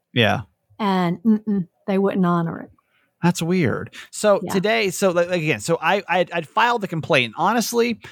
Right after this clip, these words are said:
Speaker 1: I had, I, I told you I'd bought two sets of sheets, one off PayPal,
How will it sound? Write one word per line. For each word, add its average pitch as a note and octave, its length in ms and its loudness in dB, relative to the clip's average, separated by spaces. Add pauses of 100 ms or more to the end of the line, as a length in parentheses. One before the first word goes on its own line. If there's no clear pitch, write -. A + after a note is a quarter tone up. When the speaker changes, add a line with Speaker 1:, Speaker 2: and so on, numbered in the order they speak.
(260)
Speaker 1:
I D3+ 120 4
had, B2+ 640 0 (160)
I, C3+ 180 2
I D3 120 2
told B3+ 260 -4
you E3+ 80 0
I'd B2 120 -2
bought F#3 240 -2
two F#3+ 180 -2
sets D3+ 260 0
of B2 80 -2
sheets, A2+ 280 -4
one D3 160 0
off D3+ 180 2
PayPal, G#2+ 580 0